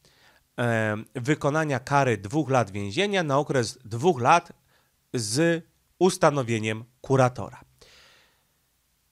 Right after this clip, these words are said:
W uzasadnieniu kancelaria podkreśliła, że prezydent miał na uwadze względy humanitarne, z powodu których orzeczona kara ra-, jawiła się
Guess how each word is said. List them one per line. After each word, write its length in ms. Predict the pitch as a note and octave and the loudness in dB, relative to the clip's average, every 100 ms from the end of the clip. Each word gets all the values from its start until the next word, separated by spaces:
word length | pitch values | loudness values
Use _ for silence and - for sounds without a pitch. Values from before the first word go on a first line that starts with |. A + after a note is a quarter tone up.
| _ _ - | _ _ -6
W 100 | F3+ | -2
uzasadnieniu 720 | A#3 A3+ G3 E3 B3+ A#3+ G3+ | 2 2 2 2 -2 0 0
kancelaria 840 | D#3+ D3 C#3+ A#2 F#2+ F#2 A2 G3+ | 0 0 2 2 0 0 0 0
podkreśliła, 600 | - D3 - B2 A3 A#3 | 0 -4 -2 -4 0 0
że 120 | D#3+ | 0
prezydent 680 | C#3+ - D3 F3+ G#3+ G3 C#3+ | 0 0 0 0 0 0 0
miał 260 | C#3+ G#3+ G#3 | 0 2 2
na 120 | G3+ | 2
uwadze 380 | F3+ E3+ F#3+ F#3+ | 2 2 0 0
względy 320 | F3 G3 G3 | -2 -2 -2
humanitarne, 1160 | F#3+ G#3 G#3 G#3+ G#3+ A3 A3 E3+ A#2+ G#2+ G#2+ C3 - - - - | -2 0 0 -2 0 4 6 4 0 -6 -12 -16 -20 -20 -20 -16
z 100 | - | 2
powodu 380 | G#3+ G#3+ G#3 G3+ | 4 6 4 2
których 480 | - A3 A3 G#3 - _ _ | 0 2 2 0 -6 _ _
orzeczona 480 | F3 E3+ E3+ G3+ F#3+ | 2 4 2 0 -2
kara 340 | - G3 G3+ G3 F#3+ - - _ - | 2 4 4 2 -2 -10 -20 _ -2
ra-, 320 | D#3+ F3+ F#3+ - | 4 6 4 0
jawiła 560 | D3 C#3+ D#3 G#3 F#3+ | 2 2 2 0 0
się 340 | E3+ F#3+ F#3 | 0 -2 -2